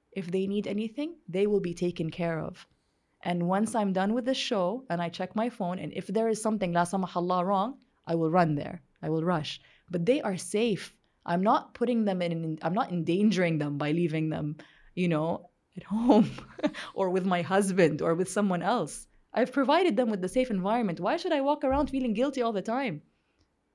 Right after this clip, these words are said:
I can't do it. That's, for me, that's why I was like, "Oh, I can't live like this." <laughs> So I spent the year, I spent the time, and,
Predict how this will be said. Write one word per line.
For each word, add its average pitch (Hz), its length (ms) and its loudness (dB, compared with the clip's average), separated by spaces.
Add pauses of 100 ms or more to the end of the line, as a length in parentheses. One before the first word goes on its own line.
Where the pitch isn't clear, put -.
I 175 60 -6
can't 233 240 2
do 190 160 2
it. - 180 -8 (300)
That's, 214 280 -2 (120)
for 214 140 4
me, 247 160 8
that's 214 240 6
why 240 220 4
I 175 80 8
was 170 100 4
like, 170 200 4
"Oh, 196 120 4
I 175 120 6
can't 254 200 0
live 170 180 0
like 151 220 -2
this." 165 220 -6
<laughs> - 20 -10
So 202 220 6
I 226 100 4
spent 254 460 0
the 185 80 0
year, 170 260 -2
I 175 80 -4
spent 214 280 -4
the 190 60 -4
time, 202 400 -4 (460)
and, 170 420 -2